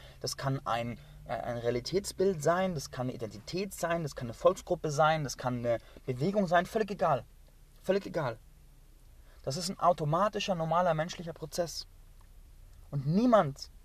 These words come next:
auf der Welt kann dir vorwerfen, wenn du nicht bereit bist, das zu hinterfragen,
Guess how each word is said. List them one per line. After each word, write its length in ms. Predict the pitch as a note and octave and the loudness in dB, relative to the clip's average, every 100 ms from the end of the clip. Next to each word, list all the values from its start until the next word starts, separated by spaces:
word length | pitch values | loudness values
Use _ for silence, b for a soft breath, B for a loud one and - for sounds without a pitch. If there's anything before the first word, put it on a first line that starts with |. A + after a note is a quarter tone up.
| - - | -14 -10
auf 100 | D#3+ | -4
der 140 | D#3 | 6
Welt 320 | F3 G3 D#3+ | 8 8 4
kann 140 | - D#3 | -4 -4
dir 100 | D3+ | -4
vorwerfen, 840 | - A#3 A#3 D#3+ C#3+ B2 A#2 A2 - b b b b | -2 4 6 8 6 4 0 -12 -14 b b b b
wenn 100 | C#3+ | -4
du 80 | C#3+ | 0
nicht 420 | D3 G3+ A#3 - | 4 4 4 2
bereit 380 | - C#3 A#2+ - | 0 2 2 0
bist, 220 | A#2+ - | -10 -10
das 100 | A#2+ | -12
zu 120 | - A#2+ | -10 -8
hinterfragen, 760 | A#2+ A#2+ - A2+ A2+ C#3 F#3 | -8 -6 -2 0 0 -4 -8